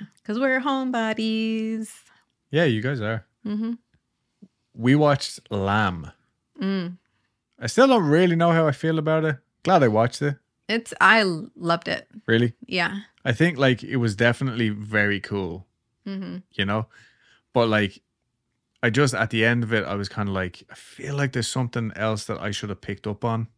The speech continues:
Speaker 2: that I just didn't get."
Speaker 1: Mm.
Speaker 2: You know? Kinda like that movie Mother.
Speaker 1: Okay.
Speaker 2: With
Speaker 1: Yeah, that one was a weird one to me.
Speaker 2: Yeah.
Speaker 1: I think, uh, I, it was like,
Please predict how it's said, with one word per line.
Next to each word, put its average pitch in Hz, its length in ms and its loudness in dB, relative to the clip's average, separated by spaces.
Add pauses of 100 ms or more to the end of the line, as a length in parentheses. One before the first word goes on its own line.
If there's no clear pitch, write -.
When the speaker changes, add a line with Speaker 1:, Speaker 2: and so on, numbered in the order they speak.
(640)
Speaker 2:
that 101 120 -4
I 92 40 0
just 92 180 -2
didn't 95 220 0
get." 98 280 0 (160)
Speaker 1:
Mm. 190 420 -10 (240)
Speaker 2:
You - 120 -6
know? 110 220 -2 (120)
Kinda 120 160 -2
like 123 120 2
that 110 140 0
movie 107 500 0
Mother. 110 500 -2 (280)
Speaker 1:
Okay. 185 380 -10 (480)
Speaker 2:
With 202 100 -4
Speaker 1:
Yeah, 220 120 2
that 226 240 2
one 269 140 -4
was 214 140 -6
a 202 60 -8
weird 185 260 -4
one 175 200 -10
to - 140 -14
me. 113 140 -2
Speaker 2:
Yeah. 92 240 0 (480)
Speaker 1:
I 202 100 2
think, 262 400 -2
uh, - 60 -14 (300)
I, 202 280 -2 (360)
it 214 60 0
was 233 140 -2
like, 233 380 -4